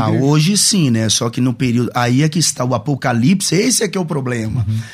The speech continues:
Speaker 1: Porque no período do, do governo milenar, por exemplo, Israel vai estar de posse de tudo aquilo que Deus prometeu aos seus pais, lhes daria, Abraão, Isaac e Jacó.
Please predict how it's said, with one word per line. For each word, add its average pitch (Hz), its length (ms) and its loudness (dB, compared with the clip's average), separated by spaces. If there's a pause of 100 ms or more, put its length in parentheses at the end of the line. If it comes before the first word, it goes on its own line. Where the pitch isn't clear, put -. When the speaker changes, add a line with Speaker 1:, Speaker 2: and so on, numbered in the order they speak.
(160)
Speaker 1:
Porque 147 200 -2
no 170 140 2
período 196 380 2
do, 175 100 0
do 165 340 0
governo 165 380 4
milenar, 143 400 2
por 143 140 -4
exemplo, 131 480 -2
Israel 147 440 0
vai 180 120 0
estar 165 180 -2
de 156 140 -2
posse 147 340 -4
de 147 100 -4
tudo 170 200 -4
aquilo 160 200 -4
que 156 120 -6
Deus 147 200 -4
prometeu 151 380 -4
aos 143 80 -4
seus - 180 -6
pais, - 220 -8
lhes 135 180 -8
daria, 135 320 -8
Abraão, 139 380 -4
Isaac 135 300 -6
e - 20 -6
Jacó. 123 380 -6